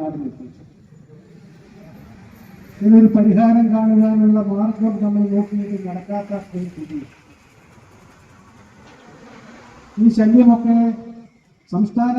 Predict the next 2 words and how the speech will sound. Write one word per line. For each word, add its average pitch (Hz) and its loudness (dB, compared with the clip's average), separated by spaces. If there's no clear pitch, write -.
സർക്കാർ 226 -4
മനസ്സിലാക്കിക്കൊണ്ട് 220 -2